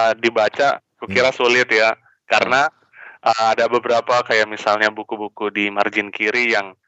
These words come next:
Speaker 1: lebih
Speaker 3: Hmm.
Speaker 1: ke pemikiran, lebih ke
Speaker 2: Mm-mm.
Speaker 1: filsafat. Itu
Speaker 3: Ah.
Speaker 1: out of range lah.
Speaker 3: Tapi tetap lo beli sebagai stok toko buku lu lah ya,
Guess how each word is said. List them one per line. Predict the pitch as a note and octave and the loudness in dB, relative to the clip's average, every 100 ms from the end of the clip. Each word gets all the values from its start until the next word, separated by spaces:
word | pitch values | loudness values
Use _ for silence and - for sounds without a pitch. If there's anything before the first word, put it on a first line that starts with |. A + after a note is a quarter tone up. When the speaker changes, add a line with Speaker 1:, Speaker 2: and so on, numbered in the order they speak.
| _ | _
Speaker 1:
lebih | A2+ G#2 A2 | -6 -4 -4
Speaker 3:
Hmm. | F#2+ | 0
Speaker 1:
ke | A2+ A2 | 0 -2
pemikiran, | G#2+ A#2 - A#2 A2 A2 A2 A2 | -6 -12 -2 0 2 2 2 0
lebih | A2 A2 | -4 -6
ke | - G#2 G2+ G2 | -2 2 2 2
Speaker 2:
Mm-mm. | G#2 G2+ F2+ F#2 | -2 -8 -10 -6
Speaker 1:
filsafat. | A2 - A2+ A2+ A2+ G#2+ G#2+ G#2+ - _ - | -4 0 0 2 2 4 6 4 2 _ -6
Itu | B2 D#3+ | 0 0
Speaker 3:
Ah. | G2 F#2+ - - - | 0 -6 -18 -10 -2
Speaker 1:
out | A#2+ - | -2 0
of | A#2 - | -2 2
range | B2+ B2 - | 0 0 -2
lah. | G2+ F#2 G2 | -2 -2 -4
Speaker 3:
Tapi | D3+ F#3+ | -4 -2
tetap | F3 C#3+ | -4 -4
lo | B2+ | -4
beli | G#2+ A#2+ | -4 -4
sebagai | D3 A2+ G2 G2 | -2 -2 0 -2
stok | F#2+ - - _ | -4 -4 -6 _
toko | G#2 G#2+ | -4 -2
buku | F#2+ - G#2+ | -6 -8 -4
lu | B2 | 0
lah | G#2+ | 0
ya, | F#2+ | 2